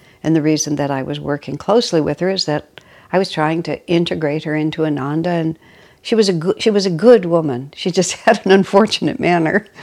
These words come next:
and she was very sincere. And so I was trying to m-, help move her into Ananda so she could become a better person. That's why we're all here.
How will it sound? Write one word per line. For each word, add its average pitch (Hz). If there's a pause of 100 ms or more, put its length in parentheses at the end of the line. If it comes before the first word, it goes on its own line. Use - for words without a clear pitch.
(320)
and 202
she 233
was 190
very 185
sincere. 190 (500)
And 185
so 185
I 180
was 180
trying 180
to 165 (340)
m-, 165 (160)
help 196
move 185
her 156
into 170
Ananda 151
so 220
she -
could 233
become 233
a 240
better 208
person. 233
That's 151
why 165
we're 160
all 160
here. 175